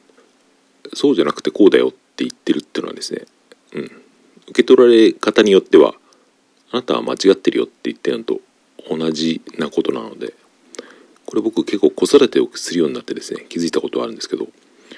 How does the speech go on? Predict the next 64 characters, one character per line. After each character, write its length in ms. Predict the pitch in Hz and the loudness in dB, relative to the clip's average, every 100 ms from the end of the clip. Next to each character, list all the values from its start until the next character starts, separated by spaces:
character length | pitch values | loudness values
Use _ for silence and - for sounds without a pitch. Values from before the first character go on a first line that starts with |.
| - _ _ _ | -20 _ _ _
全 100 | 85 90 - 78 | -18 -4 0 2
く 220 | - - _ _ _ - - | 0 -4 _ _ _ -16 -10
気 100 | - | -6
に 120 | 110 | -4
し 80 | - | -6
て 120 | 107 | -6
な 120 | 202 | -6
い 140 | - - _ _ _ _ - | -6 -8 _ _ _ _ -12
角 240 | - - | -4 0
度 100 | - | 0
か 80 | - | -2
ら 80 | - | -6
で 80 | |
す 100 | - | -8
ね、 100 | - - - _ _ _ _ - | -12 -14 -20 _ _ _ _ -12
思 220 | 82 98 | 0 4
わ 80 | 87 | 4
ぬ 120 | - | 0
そ 120 | - | -8
の 160 | 64 - _ _ _ | -12 -12 _ _ _
批 180 | - - | -12 -10
判 200 | 76 82 | -4 -4
と 120 | 78 | 0
か 60 | - | -2
助 140 | - | 0
言 180 | 71 76 | -2 -2
が 80 | 71 | -4
降 100 | - | -6
っ 20 | |
て 160 | - - | -6 -10
き 100 | - | -6
て、 220 | - - _ _ _ _ _ _ - | -6 -6 _ _ _ _ _ _ -10
あ 160 | 85 | -8
あ、 40 | 73 | -6
そ 160 | - | 2
う 20 | |
だ 60 | 87 | 4
っ 40 | |
た 80 | - | 4
の 80 | 69 | -4
か 160 | - 65 | -6 -10
っ 40 | _ _ _ _ | _ _ _ _
て 80 | - | 0
思 160 | 76 73 | 0 -2
う 40 | |
け 100 | - | -4
ど、 140 | - - _ | -4 -6 _
後 180 | 98 110 | 0 4
々 240 | 120 113 | 6 4
で 160 | 87 - | 2 -2
よ 80 | - | -2
く 60 | |
考 140 | - 76 | -2 -4
え 60 | 67 | -6
て 100 | 65 | -6
み 80 | 60 | -10
る 80 | |
と、 200 | - 60 - - - - - _ _ _ _ _ _ _ _ | -6 -6 -6 -14 -20 -20 -20 _ _ _ _ _ _ _ _
い 80 | - | -14
や、 80 | 98 | -10
そ 180 | - 110 | -6 -6
れ 80 | 104 | -2
ど 100 | |
っ 40 | 87 | -2